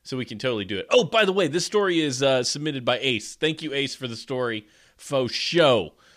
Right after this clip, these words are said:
Uh, the man raised eyebrows during his bus journey to Manchester, England on Monday when he was seen with the animal draped around his neck and mouth.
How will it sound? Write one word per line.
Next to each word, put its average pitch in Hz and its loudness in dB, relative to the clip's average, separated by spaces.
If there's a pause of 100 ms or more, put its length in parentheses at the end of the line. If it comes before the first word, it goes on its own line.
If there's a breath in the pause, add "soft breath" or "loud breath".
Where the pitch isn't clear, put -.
(120 soft breath)
Uh, 143 4
the 147 0
man 220 -2
raised 208 -2
eyebrows 170 2
during 156 -2
his 131 -4
bus 139 0
journey 135 -4
to 107 -6
Manchester, 117 -4
England 123 -4
on 92 -6
Monday 92 -2
when 139 -2
he 127 -4
was 123 -4
seen 165 -6
with 139 -6
the 123 -4
animal 139 -4
draped 143 -6
around 185 -2
his 160 -4
neck 117 -6
and 107 -4
mouth. 110 -4